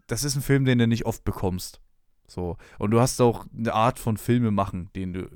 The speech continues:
heutzutage nicht mehr oft bekommst, wo wirklich nochmal einige Statisten hingestellt werden, wo du wirklich nochmal an einem Set drehst und nicht mehr von einem Greenscreen. Ähm, und da hat mich dieser Film einfach total verzaubert, auch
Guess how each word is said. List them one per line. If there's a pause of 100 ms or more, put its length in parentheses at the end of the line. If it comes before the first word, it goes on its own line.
(100)
heutzutage
nicht
mehr
oft
bekommst, (280)
wo
wirklich
nochmal
einige
Statisten
hingestellt
werden,
wo
du
wirklich
nochmal
an
einem
Set
drehst (200)
und
nicht
mehr
von
einem
Greenscreen. (360)
Ähm, (120)
und
da
hat
mich
dieser
Film
einfach
total
verzaubert,
auch